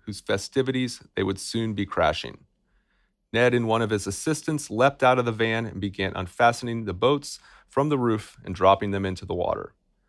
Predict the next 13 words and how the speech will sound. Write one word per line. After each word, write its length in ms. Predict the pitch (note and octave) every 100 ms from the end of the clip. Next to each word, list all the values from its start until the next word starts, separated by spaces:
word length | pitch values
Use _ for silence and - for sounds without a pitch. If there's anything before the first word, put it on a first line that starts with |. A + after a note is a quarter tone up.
| _
Someone 380 | - C3 A#2 G#2+
else 200 | F#2+ -
hung 200 | G#2+ G2
a 40 |
ladder 380 | F2+ G2+ F#2 D#2
off 220 | E2+ -
the 60 | E2+
pier. 420 | - F#2 - - _ _ _ _ _ _ -
Once 220 | F#2+ G2
everything 380 | G2+ G2+ A2 G#2
was 120 | G2
in 120 | G2
place, 480 | F2+ C3+ C#3+ C#3+